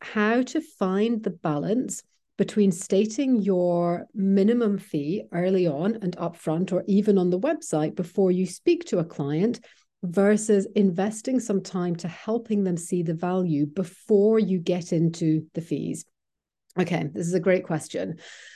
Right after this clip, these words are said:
So let me break it down into, to bits. The first bit you asked was, "Is this an unideal client or is this bad communication?" I'm gonna say this is an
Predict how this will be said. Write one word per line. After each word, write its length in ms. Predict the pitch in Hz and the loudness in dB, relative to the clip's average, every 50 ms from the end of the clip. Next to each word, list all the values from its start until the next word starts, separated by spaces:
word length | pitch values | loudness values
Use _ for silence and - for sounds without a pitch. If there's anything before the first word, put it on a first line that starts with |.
| - - - _ _ _ _ _ _ _ _ _ _ _ | -20 -20 -20 _ _ _ _ _ _ _ _ _ _ _
So 460 | - - - - - 262 214 165 151 | -14 -12 -6 0 4 4 6 6 6
let 180 | 170 190 214 | 4 4 6
me 100 | 226 254 | 6 4
break 340 | 277 262 262 247 240 220 220 | 4 6 6 6 6 6 2
it 120 | 220 - - | 0 0 2
down 260 | 202 190 185 185 185 | 4 4 4 4 4
into, 560 | 185 180 170 175 - - 180 170 170 170 170 | 2 2 0 -2 -2 0 2 2 2 2 0
to 140 | 170 - 170 | 0 -4 -4
bits. 280 | 156 180 151 - - | -2 -2 -4 -4 -4
The 120 | - - 196 | -4 -4 -4
first 600 | - - - 214 214 226 240 226 226 - - - - _ - | -2 2 4 4 6 4 4 2 -2 -8 -20 -20 -6 _ 0
bit 140 | 190 190 | 0 2
you 240 | 185 180 180 180 196 - | 2 2 2 2 2 2
asked 560 | 254 254 247 180 151 151 156 151 - - - | 2 4 4 4 2 2 0 -2 -4 -10 -10
was, 520 | - - 170 180 180 175 170 170 165 165 - - | -6 -2 0 2 4 4 4 4 2 0 0 2
"Is 260 | - 190 196 226 226 | 4 6 6 4 4
this 300 | - - 247 226 214 220 | 2 2 4 4 2 0
an 240 | - - 175 175 190 - - | -4 -4 -2 -2 -2 -2 -4
unideal 640 | - 175 180 180 170 170 170 160 165 170 165 165 160 | -2 0 2 2 4 4 2 2 2 0 0 0 0
client 640 | 165 - - 330 311 262 196 175 170 165 175 190 - - | -2 -2 -2 0 2 2 2 4 4 4 2 2 0 0
or 300 | - 185 170 175 165 165 | 2 4 4 4 4 4
is 180 | - - 170 160 | 2 2 0 0
this 200 | 165 180 160 160 | 0 0 -2 -2
bad 280 | - 180 160 156 156 - | -2 -2 -2 -2 -2 -4
communication?" 880 | - 180 160 151 151 151 - 160 143 139 - - - - 156 160 165 _ _ _ _ _ _ _ _ | -2 0 0 0 0 0 -2 -2 -2 -4 -4 -6 -6 -6 -6 -6 -6 _ _ _ _ _ _ _ _
I'm 200 | - 208 247 285 | 2 4 6 6
gonna 180 | 277 302 277 240 | 6 4 2 2
say 240 | - - 202 190 185 | 2 4 6 6 6
this 200 | 185 185 175 - | 4 2 0 0
is 80 | 175 | 0
an 160 | 170 175 - | 0 0 0